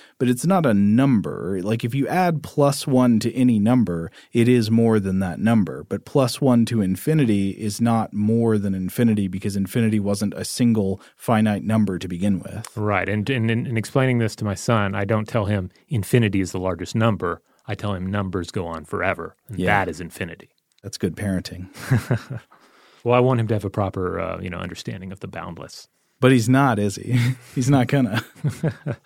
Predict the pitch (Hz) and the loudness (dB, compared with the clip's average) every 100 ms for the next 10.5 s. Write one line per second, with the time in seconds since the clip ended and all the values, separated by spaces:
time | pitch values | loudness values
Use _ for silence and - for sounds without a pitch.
0 | - - 139 135 - 131 143 143 151 143 | -20 -14 -8 -8 -2 4 4 4 0 -2
1 | 170 170 160 165 143 143 - 170 160 151 | 0 0 0 -2 -4 -6 0 2 2 0
2 | 127 117 131 120 113 104 98 104 98 95 | 0 -2 -2 0 0 -2 -2 -2 -2 -4
3 | 92 120 - 117 110 95 101 95 90 107 | -4 -4 -4 -4 -4 -2 -4 -6 -8 -8
4 | 92 87 87 87 85 78 - 95 92 92 | -8 -8 -8 -8 -8 -8 -12 -10 -10 -12
5 | - 90 85 - 98 92 - 101 90 - | -12 -10 -12 -12 -10 -10 -10 -10 -10 -10
6 | 98 - - - - 98 - - 90 78 | -16 -16 -16 -18 -20 -20 -20 -14 -12 -12
7 | - _ _ _ - 123 117 123 117 107 | -18 _ _ _ 4 6 6 4 2 0
8 | 123 110 104 98 101 107 104 98 - 107 | 0 0 -2 0 2 2 0 -6 -2 0
9 | 95 98 101 95 107 - - 92 - 90 | 0 0 -2 -2 -4 -6 -8 -6 -6 -4
10 | 90 90 92 85 87 | -4 -6 -8 -8 -8